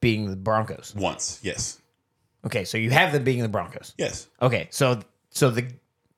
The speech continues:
Speaker 1: where we're at is you have them four and two in the division instead
Speaker 2: Yes.
Speaker 1: of three and three.
Speaker 2: Yes.
Speaker 1: So I have them beating the Broncos, Colts, Washington, the Raiders, and the Saints.
Speaker 2: No, no, no. No, no. I have them, uh, getting beat by the Jets twice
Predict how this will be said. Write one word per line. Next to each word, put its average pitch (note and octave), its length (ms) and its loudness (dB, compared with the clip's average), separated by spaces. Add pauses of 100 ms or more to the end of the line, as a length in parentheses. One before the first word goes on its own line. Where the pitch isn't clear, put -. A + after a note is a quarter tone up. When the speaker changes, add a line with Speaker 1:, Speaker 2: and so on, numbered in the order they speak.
(140)
Speaker 1:
where D#3 180 6
we're C#3 100 6
at D3+ 200 8
is A#2 300 -2
you C3+ 140 4
have D3 140 6
them B2+ 120 0
four D#3 240 2
and B2 80 -6
two D#3 120 0
in C#3+ 80 -2
the A2+ 80 -4
division G2+ 500 -4 (400)
instead A#2 180 4
Speaker 2:
Yes. C3 60 4
Speaker 1:
of G#2+ 60 0
three A2+ 120 -2
and G#2 80 -4
three. F#2+ 200 -8 (120)
Speaker 2:
Yes. - 280 -8
Speaker 1:
So A2 120 2
I A#2 80 8
have C3 140 6
them B2+ 120 4
beating B2 500 2 (260)
the - 80 -4
Broncos, C#3 520 6
Colts, C3 400 4
Washington, A#2+ 840 0
the B2 100 4
Raiders, A2 560 2
and G#2+ 140 2
the G2 60 -4
Saints. - 440 -12
Speaker 2:
No, E3+ 160 4
no, E3 100 4
no. G#2 240 0 (360)
No, D3 140 0
no. F2 200 -4 (240)
I F2+ 80 -2
have A#2 180 0
them, F#2+ 260 -2 (120)
uh, F2 320 0 (840)
getting G#2+ 260 -2
beat B2+ 240 -4
by A2 180 2
the G2+ 60 -4
Jets G#2 280 -4
twice - 640 -2